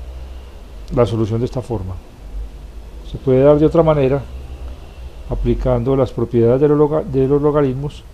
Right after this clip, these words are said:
y este un medio multiplicaría al exponente de todo el argumento del logaritmo. Entonces quedaría logaritmo natural de todo esto a la un medio.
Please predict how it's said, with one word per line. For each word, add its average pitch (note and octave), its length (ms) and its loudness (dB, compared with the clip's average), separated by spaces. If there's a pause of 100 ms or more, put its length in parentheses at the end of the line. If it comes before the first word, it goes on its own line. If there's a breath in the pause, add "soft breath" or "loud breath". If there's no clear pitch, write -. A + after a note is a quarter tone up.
(600)
y C#3+ 100 4
este C#3+ 220 4
un F3 100 4
medio E3+ 320 6
multiplicaría C3 1000 0
al D#3+ 260 0
exponente C3+ 800 -2 (1080)
de C#3 160 2
todo D3 220 6
el D#3+ 60 8
argumento C#3 540 0
del D3+ 80 4
logaritmo. D3 400 2 (640)
Entonces - 240 -18
quedaría C3+ 240 4
logaritmo C3+ 480 4
natural D3+ 540 4
de C#3 140 2
todo C#3+ 280 2
esto D#3 380 2
a C3+ 100 -2
la A#2+ 140 2
un B2 180 0
medio. C3+ 380 2